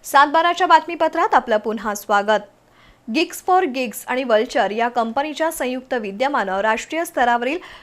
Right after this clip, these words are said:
क्लाउड इनोव्हेटिव्ह हॅकेथॉन स्पर्धेत इचलकरंजीतील डीकेटीच्या विद्यार्थ्यांनी उत्कृष्ट सादरीकरण केलं. सुमित पडळकर आणि साहिल मुल्लाणी हे दोघे अव्वल ठरले आहेत. या कामगिरीबद्दल त्यांना दोन लाख रुपयांचं बक्षीस मिळालंय.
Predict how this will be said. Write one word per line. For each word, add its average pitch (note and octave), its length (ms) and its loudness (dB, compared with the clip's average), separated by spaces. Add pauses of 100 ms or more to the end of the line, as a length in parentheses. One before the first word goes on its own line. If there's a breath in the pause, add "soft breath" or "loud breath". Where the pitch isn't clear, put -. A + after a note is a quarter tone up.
(160 loud breath)
क्लाउड C#4+ 420 4
इनोव्हेटिव्ह C#4 580 -2
हॅकेथॉन D4 580 -4
स्पर्धेत A3+ 560 -4
इचलकरंजीतील D4 880 -4
डीकेटीच्या B3+ 600 -6
विद्यार्थ्यांनी A3 560 -4
उत्कृष्ट C4 540 -10
सादरीकरण G#3+ 600 -4
केलं. - 220 0 (380 loud breath)
सुमित E4 320 -2 (120)
पडळकर B3+ 420 2
आणि A3+ 200 -2
साहिल C4 400 -2
मुल्लाणी A#3+ 600 -4
हे A#3 80 -4
दोघे A3+ 360 -2
अव्वल G#3+ 360 0
ठरले G#3 300 -4
आहेत. G3+ 300 -2 (380 loud breath)
या C4+ 180 8
कामगिरीबद्दल C4+ 840 0
त्यांना A#3 400 -2
दोन A#3+ 360 -4
लाख A3+ 340 -2
रुपयांचं A3 460 -4
बक्षीस G3+ 400 -8
मिळालंय. F#3+ 380 -2